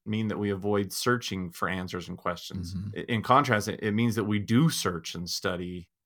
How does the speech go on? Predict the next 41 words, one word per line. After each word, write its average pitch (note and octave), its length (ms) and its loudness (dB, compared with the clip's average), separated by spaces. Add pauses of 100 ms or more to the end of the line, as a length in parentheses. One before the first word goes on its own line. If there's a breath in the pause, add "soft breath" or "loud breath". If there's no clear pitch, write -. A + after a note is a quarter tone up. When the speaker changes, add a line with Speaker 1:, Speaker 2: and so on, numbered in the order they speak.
(100)
Speaker 1:
but B2+ 80 8
we C3 140 6
just B2+ 180 4
humbly B2 300 4
acknowledge A2 480 2
there's G#2 180 -2
some G2 140 -4
gray G#2 280 4
areas, F2+ 460 -2
some - 320 -4
unknowns, G#2 540 4
some G2+ 100 -2
undecideds, F#2+ 800 0
you F#2+ 80 -4
know. F#2 180 -2 (220)
Where A2+ 200 8
is A2+ 180 6
the - 100 0
terrestrial G#2+ 520 4
kingdom, G2+ 460 -2
for F#2 180 0
example? F2 640 -4
Speaker 2:
Mm-hmm. G2 320 -6 (140)
Speaker 1:
We've G#2 200 0
heard A2 200 6
that G#2 120 2
this G#2+ 180 0
earth A#2+ 220 6
will G#2 100 0
become G2+ 300 0
sanctified G#2 580 0
and G2 60 0
become G2+ 280 -2
the G2 60 -4
celestial G#2 500 0
kingdom. F#2 460 -6
Well, G2+ 120 0
where's C3 260 6
the C#3 80 -8
terrestrial B2 500 0
kingdom? F2 380 -10